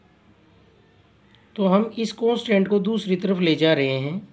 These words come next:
माइनस ए एक्स by b, और एक्स को इधर ले आते हैं,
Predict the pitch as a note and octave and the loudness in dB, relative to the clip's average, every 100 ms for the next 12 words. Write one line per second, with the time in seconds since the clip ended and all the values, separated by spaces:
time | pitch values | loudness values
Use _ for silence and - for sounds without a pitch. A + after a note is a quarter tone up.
0 | _ _ _ _ _ _ _ _ _ _ | _ _ _ _ _ _ _ _ _ _
1 | _ - - E3+ D#3 D#3 D#3+ E3 F3+ F#3+ | _ -20 -12 -4 0 2 0 0 -2 -4
2 | - - - E3 F3 F3+ - F3+ F3+ - | -8 -20 -10 -4 -4 -6 -6 -6 -6 -6
3 | C#3+ D3 D#3+ D#3+ F#3 F3 - _ _ _ | -2 -2 -2 -6 -6 -6 -10 _ _ _
4 | _ _ _ _ _ _ _ _ _ _ | _ _ _ _ _ _ _ _ _ _
5 | _ - F#3 F3+ - B3 C4 - G#3+ D#3+ | _ -6 -4 -4 -2 -2 -2 0 2 4
6 | D3+ D3+ D#3+ D#3 D#3 G#3+ G#3 | 4 6 6 4 2 0 0